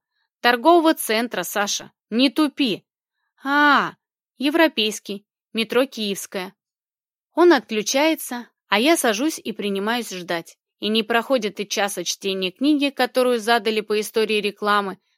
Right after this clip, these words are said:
как раздаётся звонок. Я возле центрального входа. Я тут же спускаюсь на первый этаж, затем иду на улицу и долго высматриваю красную машину.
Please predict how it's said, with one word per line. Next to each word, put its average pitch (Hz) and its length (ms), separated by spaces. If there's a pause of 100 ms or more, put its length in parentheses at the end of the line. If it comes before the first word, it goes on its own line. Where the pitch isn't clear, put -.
как 233 220
раздаётся 240 580
звонок. 196 520 (460)
Я 285 240
возле 269 280
центрального 196 600
входа. 180 460 (500)
Я 269 160
тут 294 200
же 233 80
спускаюсь 196 560
на 190 120
первый 185 360
этаж, 247 340 (240)
затем 254 420
иду 208 180
на 196 180
улицу 247 520 (180)
и 226 100
долго 277 400
высматриваю 208 680
красную 190 460
машину. 180 560